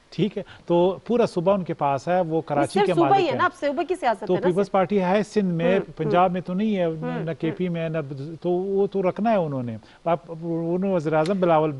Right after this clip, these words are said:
Speaker 1: भुट्टो ने बनना है, ना कि अपने सूबे को हैंड ओवर
Speaker 2: किसने
Speaker 1: कर
Speaker 2: बनना है?
Speaker 1: देना है।
Speaker 2: मौलाना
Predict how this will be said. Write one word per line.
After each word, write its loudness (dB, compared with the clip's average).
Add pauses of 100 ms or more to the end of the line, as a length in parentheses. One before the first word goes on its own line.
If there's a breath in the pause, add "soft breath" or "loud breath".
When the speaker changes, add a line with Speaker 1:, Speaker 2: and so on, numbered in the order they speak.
(140)
Speaker 1:
भुट्टो -6
ने -4
बनना -4
है, -4
ना -2
कि -4
अपने -4
सूबे -6
को -4
हैंड -4
ओवर 4
Speaker 2:
किसने -2
Speaker 1:
कर -2
Speaker 2:
बनना 2
है? 0
Speaker 1:
देना 0
है। 0
Speaker 2:
मौलाना 2